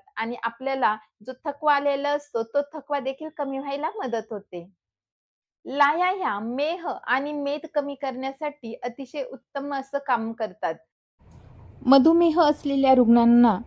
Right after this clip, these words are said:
बऱ्याच वेळा अतिप्रमाणामध्ये भूक लागते, अतिप्रमाणामध्ये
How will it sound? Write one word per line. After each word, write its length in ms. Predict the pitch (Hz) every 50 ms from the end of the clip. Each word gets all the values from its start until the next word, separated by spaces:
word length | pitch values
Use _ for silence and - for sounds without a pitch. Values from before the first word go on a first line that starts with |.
| - - - _ -
बऱ्याच 460 | - 196 240 240 233 240 240 240 - 269
वेळा 260 | 277 262 220 165 175 - - - _ _ - - - -
अतिप्रमाणामध्ये 840 | - - - 269 233 240 240 233 233 226 226 220 220 220 208 214 214
भूक 360 | 208 196 202 226 254 254 254
लागते, 560 | 247 214 196 - - - 190 175 170 202 - -
अतिप्रमाणामध्ये 880 | - 220 220 - 214 - 202 208 208 202 202 202 202 202 202 196 196 196